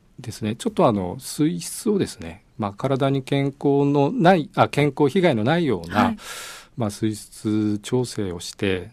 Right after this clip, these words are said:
Speaker 1: で、まあ、あの、簡単に言うと、日本ってこう、軟水なんですよね。
Speaker 2: はい。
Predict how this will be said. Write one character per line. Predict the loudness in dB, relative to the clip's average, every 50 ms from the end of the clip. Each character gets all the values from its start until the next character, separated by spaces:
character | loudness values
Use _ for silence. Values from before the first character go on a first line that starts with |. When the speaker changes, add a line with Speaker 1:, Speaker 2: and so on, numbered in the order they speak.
| _ _ 0
Speaker 1:
で、 | 2 2 2 2 0 -4 -8
ま | -2 0 2 2 0 0 -2
あ、 | -4 -4
あ | -4
の、 | -4 -8
簡 | -6 -6 -6 -4
単 | -2 -2 0
に | 2 2
言 | 2 0
う | 0
と、 | 0 2 4 4 4 2 -2 -4 _ _ _ _ -20 -20 -20 -20 _ -4
日 | -2 0
本 | 2 4 2 4
っ |
て | 2 0
こ | -2 0 -2 -4 -4 -6 -4
う、 | 0
軟 | 2 2 2 0
水 | -2 -2 -2 -2 -2 0
な | 2 2 0
ん | 0
で | -2
す | -6
よ | -10 -8
ね。 | -4 -2
Speaker 2:
は | 0 0 0 -2
い。 | -4